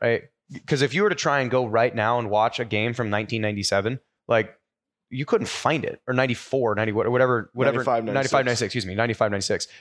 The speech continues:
Speaker 1: You could find, like, find a, watch a whole game on that. Like, it, you, it's not as, or even just solid highlights. Like, it's harder.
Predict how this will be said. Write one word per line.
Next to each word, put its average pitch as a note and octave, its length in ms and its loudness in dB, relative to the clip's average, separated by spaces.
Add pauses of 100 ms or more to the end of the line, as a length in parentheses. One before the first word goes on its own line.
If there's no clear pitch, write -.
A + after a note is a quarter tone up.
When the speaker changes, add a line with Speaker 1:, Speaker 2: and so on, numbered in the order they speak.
Speaker 1:
You E3 80 0
could G#3+ 180 0
find, D3+ 380 0
like, B2 220 -2 (120)
find E3+ 300 2
a, F3 60 0 (120)
watch C3 360 0
a F3 40 2
whole D#3+ 240 -2
game B2 260 0
on F#2+ 120 -2
that. C#2+ 220 -6 (240)
Like, C3+ 200 -6
it, D3+ 200 -4
you, F3+ 180 -2
it's E3 180 -2
not F3+ 280 2
as, B2+ 160 0 (160)
or C#3+ 140 2
even F#3 260 0
just - 260 -2
solid C#3 320 2
highlights. - 440 0
Like, A#2+ 100 0
it's B2 80 -2
harder. D3 460 0